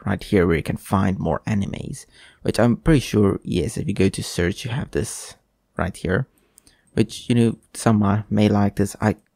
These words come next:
kind of like this a little bit more. It just looks cleaner and whatnot. And if you click on something like, let's say, Spy X Family,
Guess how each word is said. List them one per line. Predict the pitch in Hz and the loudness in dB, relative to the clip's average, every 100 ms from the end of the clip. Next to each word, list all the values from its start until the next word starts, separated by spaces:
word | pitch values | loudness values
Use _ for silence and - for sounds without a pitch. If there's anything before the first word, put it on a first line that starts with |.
| _ | _
kind | - 156 147 | -10 -4 -2
of | 120 | 2
like | 107 - | 2 4
this | 104 | 0
a | - | 2
little | 92 - | 2 2
bit | |
more. | 104 101 104 98 | 0 2 4 4
It | - | 2
just | - 101 - | -2 -4 -2
looks | 95 - - | -4 -4 -8
cleaner | - 95 92 85 90 - - - - _ - | -2 2 2 2 2 -2 -12 -20 -20 _ -4
and | 92 92 98 | 0 0 -2
whatnot. | - 87 101 92 87 | -2 0 0 0 2
And | 101 | 2
if | 104 | 0
you | 104 | 0
click | 120 104 | 0 0
on | 104 | 0
something | - 101 101 | 0 -2 -2
like, | 92 78 | -4 -6
let's | 65 - | -8 -8
say, | - | -10
Spy | - - - - | -10 -8 -8 -8
X | - | -10
Family, | - 110 110 107 104 107 | -2 0 2 4 4 2